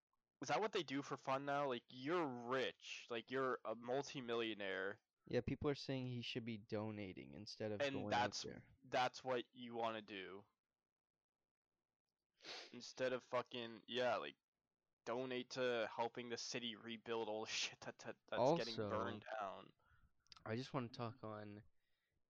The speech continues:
Speaker 2: is Anonymous evol-, like, are they involved in this now? Is, is that what I'm seeing? Like, the
Speaker 1: Oh,
Speaker 2: hacker
Speaker 1: yeah, I
Speaker 2: group?
Speaker 1: l-, I literally woke up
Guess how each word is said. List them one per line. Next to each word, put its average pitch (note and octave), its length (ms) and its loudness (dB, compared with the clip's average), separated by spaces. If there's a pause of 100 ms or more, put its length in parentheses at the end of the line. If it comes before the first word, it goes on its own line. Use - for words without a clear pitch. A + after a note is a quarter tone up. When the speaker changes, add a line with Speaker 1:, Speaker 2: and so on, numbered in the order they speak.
(400)
Speaker 2:
is F3 480 2 (400)
Anonymous A2+ 880 0 (300)
evol-, G2+ 420 0 (160)
like, A#2 300 -2
are A#2 100 2
they C#3+ 160 0
involved A#2 600 -2
in C3+ 120 0
this C#3+ 240 -6
now? C#3+ 320 -4
Is, A2 200 -6
is A2 160 -8
that B2 140 -2
what C3 120 -4
I'm B2 140 -4
seeing? C3+ 420 -8
Like, A#2 160 -4 (100)
the C#3 80 0
Speaker 1:
Oh, C#3 100 4
Speaker 2:
hacker C3+ 280 4
Speaker 1:
yeah, C3+ 100 6
I B2 40 4
Speaker 2:
group? B2+ 160 0
Speaker 1:
l-, D#3+ 140 0 (260)
I C3+ 120 6
literally D3 280 6
woke C#3 340 2
up B2 200 6